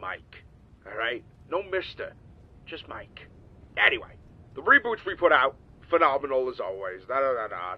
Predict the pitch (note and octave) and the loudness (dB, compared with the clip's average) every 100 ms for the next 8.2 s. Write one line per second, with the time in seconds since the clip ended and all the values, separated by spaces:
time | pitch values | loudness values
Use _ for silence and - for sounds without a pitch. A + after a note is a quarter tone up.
0 | G#2+ B2+ C3 B2 B2 A2 - F#2+ F#2 F2+ | -8 -10 -10 -10 -8 -8 -14 -16 -16 -12
1 | F#2+ A2+ A#2 A2+ A2 G2+ F2 F2+ F2 G#2 | -8 -8 -10 -14 -14 -16 -14 -14 -10 -8
2 | G#2+ G#2 G2 F#2 F#2 F2 - - _ _ | -6 -6 -6 -8 -8 -10 -12 -20 _ _
3 | - E3+ D#3 A#2+ A#2 A2 - _ - A#2 | 4 6 6 4 0 -6 -14 _ -10 -8
4 | B2+ B2 B2 - C#3+ E3 D#3+ D3+ C#3 B2+ | -6 -8 -10 -4 -4 -2 -2 0 0 -2
5 | A#2+ C3 - - A#2+ D3 - E3+ - D3+ | -4 -6 -6 -14 -4 -4 -2 -10 -4 -2
6 | C#3 C3 B2 A2 - - C3 C3+ C#3 B2 | -2 -6 -10 -10 -10 -2 -2 -2 -4 -4
7 | A#2+ - A#2 G#2 G#2 G#2+ G2+ G2 F#2 F2+ | -6 -10 -14 -8 -8 -8 -12 -16 -12 -12
8 | F2+ | -12